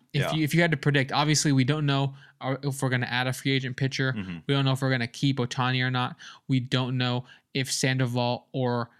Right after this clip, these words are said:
Speaker 1: Detmers is gonna be better when the season ends. I think they're both in the race, but gi-,
Speaker 2: Yes,
Speaker 1: give me
Speaker 2: yeah.
Speaker 1: your guess. Just put your,
Speaker 2: Yeah.
Speaker 1: plant your flag somewhere.
Speaker 2: I will, um, I, I, I'll say it's Ohtani.
Speaker 1: Okay.
Speaker 2: Um,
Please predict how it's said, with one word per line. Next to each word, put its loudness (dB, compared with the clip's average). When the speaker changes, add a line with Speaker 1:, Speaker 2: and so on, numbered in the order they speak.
Speaker 1:
Detmers 2
is -2
gonna 0
be -2
better 0
when -2
the -4
season -2
ends. -2
I -4
think -2
they're 0
both -2
in -4
the -8
race, -4
but -8
gi-, 0
Speaker 2:
Yes, -2
Speaker 1:
give 4
me 2
Speaker 2:
yeah. 4
Speaker 1:
your 4
guess. -2
Just -6
put 2
your, 4
Speaker 2:
Yeah. -6
Speaker 1:
plant 2
your 0
flag -2
somewhere. -8
Speaker 2:
I 4
will, 4
um, 0
I, 6
I, -2
I'll 4
say 2
it's 0
Ohtani. -2
Speaker 1:
Okay. 2
Speaker 2:
Um, -4